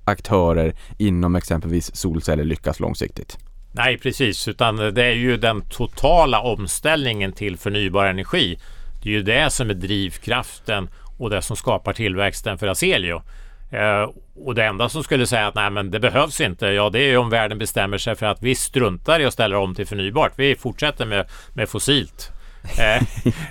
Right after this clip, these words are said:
Speaker 2: <laughs> vi får verkligen hoppas att inte det, det blir framtiden, för
Speaker 1: Ja.
Speaker 2: det,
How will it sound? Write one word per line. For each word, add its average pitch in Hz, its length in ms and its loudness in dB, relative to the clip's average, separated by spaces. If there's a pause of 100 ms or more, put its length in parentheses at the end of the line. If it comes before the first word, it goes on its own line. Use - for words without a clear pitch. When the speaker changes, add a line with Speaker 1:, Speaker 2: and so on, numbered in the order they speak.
(140)
Speaker 2:
<laughs> 165 140 -10
vi 139 100 6
får 151 120 4
verkligen 127 320 2
hoppas 143 320 4
att 143 120 -2
inte 143 200 4
det, 165 320 4 (360)
det 143 240 4
blir 131 120 4
framtiden, 120 640 2
för 117 320 2
Speaker 1:
Ja. 120 60 -4
Speaker 2:
det, 113 220 -8